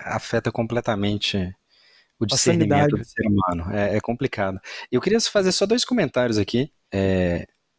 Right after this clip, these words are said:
Speaker 1: fico muito feliz que não tem mais o abuso de Houston, ou seja, dá pra ver que
Speaker 2: Ô,
Speaker 1: todo mundo ficou com medo de, de
Speaker 2: ô,
Speaker 1: apostar
Speaker 2: Renatinho,
Speaker 1: contra o Houston.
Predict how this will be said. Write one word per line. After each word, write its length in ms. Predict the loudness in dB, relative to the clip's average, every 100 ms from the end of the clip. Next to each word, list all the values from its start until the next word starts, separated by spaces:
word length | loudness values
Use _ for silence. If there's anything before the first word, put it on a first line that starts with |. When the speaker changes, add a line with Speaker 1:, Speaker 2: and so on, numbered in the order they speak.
| -8
Speaker 1:
fico 260 | -4 0
muito 180 | 0 0
feliz 380 | 0 2 2 0
que 100 | 0
não 160 | -2 -2
tem 140 | -2
mais 240 | 0 0
o 60 | 0
abuso 680 | 0 2 2 2 2 0 0
de 280 | -4 -2 0
Houston, 260 | 0 0 -2
ou 60 |
seja, 460 | 0 0 0 0 -4 -6 -6 -6 -10 _ _ _ -2 0 0
dá 80 | 0
pra 140 | 0
ver 100 | 0
que 80 | 2
Speaker 2:
Ô, 60 | 2
Speaker 1:
todo 100 | 2
mundo 180 | -2 -4
ficou 180 | -6
com 200 | -4 0
medo 360 | 2 2 2 0
de, 400 | 2 2 2 0 -2
de 120 | 0
Speaker 2:
ô, 40 | 2
Speaker 1:
apostar 320 | 2 2 2
Speaker 2:
Renatinho, 60 |
Speaker 1:
contra 360 | 2 -2 _ 0
o 20 |
Houston. 320 | 0 -2 -12